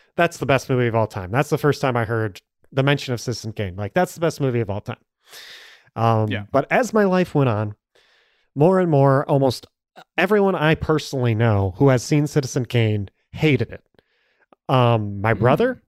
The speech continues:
Speaker 1: um, uh, lots of my friends, they all were like, "That, this is the most boring movie I've ever seen. I don't like it. It's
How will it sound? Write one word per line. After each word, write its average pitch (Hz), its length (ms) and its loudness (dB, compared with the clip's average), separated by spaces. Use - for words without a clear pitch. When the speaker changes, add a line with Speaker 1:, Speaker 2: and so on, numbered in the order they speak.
Speaker 1:
um, 107 720 -2
uh, 123 80 -6
lots 135 240 0
of 175 80 -2
my 151 120 2
friends, 165 560 -2
they 117 120 -2
all 131 160 4
were 139 120 2
like, 127 260 0
"That, 139 260 0
this 170 200 -2
is 175 100 -4
the - 80 -6
most 165 240 0
boring 135 260 2
movie 110 280 0
I've 98 80 -2
ever 98 180 -6
seen. 107 380 -8
I 117 240 -8
don't 104 220 -2
like 95 260 -8
it. - 100 -18
It's - 420 -14